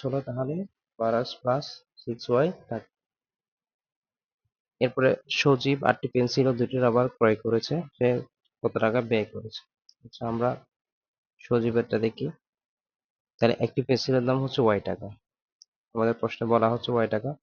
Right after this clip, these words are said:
তাহলে আটটি পেন্সিলের দাম এইট ওয়াই টাকা। তাহলে একটি রাবার দাম যদি জেড টাকা হয়, তাহলে দুটি রাবার কিলো, তাহলে দুটি রাবার দাম হয়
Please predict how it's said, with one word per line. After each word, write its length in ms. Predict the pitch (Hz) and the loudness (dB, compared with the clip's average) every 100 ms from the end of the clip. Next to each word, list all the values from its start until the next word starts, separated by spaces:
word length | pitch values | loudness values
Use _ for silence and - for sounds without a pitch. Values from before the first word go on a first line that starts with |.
| _ _ | _ _
তাহলে 220 | _ 113 - | _ -4 0
আটটি 260 | 110 - | -2 -2
পেন্সিলের 400 | 131 123 117 139 123 | 0 2 4 2 4
দাম 120 | 139 143 135 - | 2 2 -2 2
এইট 180 | 120 120 | 2 4
ওয়াই 160 | 117 | 0
টাকা। 240 | 107 98 123 | 0 -4 -6
তাহলে 220 | 135 117 110 | -10 -10 -4
একটি 200 | 117 - | -4 2
রাবার 280 | 127 123 127 | 4 6 4
দাম 120 | 123 131 | 2 0
যদি 140 | 127 | 0
জেড 160 | 117 127 | 0 0
টাকা 240 | 135 - 123 | 2 2 2
হয়, 220 | 110 123 - | 2 -2 -2
তাহলে 260 | 110 117 156 202 _ _ _ _ _ _ | 0 2 0 -2 _ _ _ _ _ _
দুটি 240 | 107 113 131 | 0 2 4
রাবার 260 | 127 120 123 | 6 6 4
কিলো, 220 | - 139 | 0 -2
তাহলে 200 | 135 120 117 | 2 2 2
দুটি 200 | 110 123 | -2 0
রাবার 200 | 127 123 | 0 0
দাম 100 | 131 | -2
হয় 140 | 143 | -4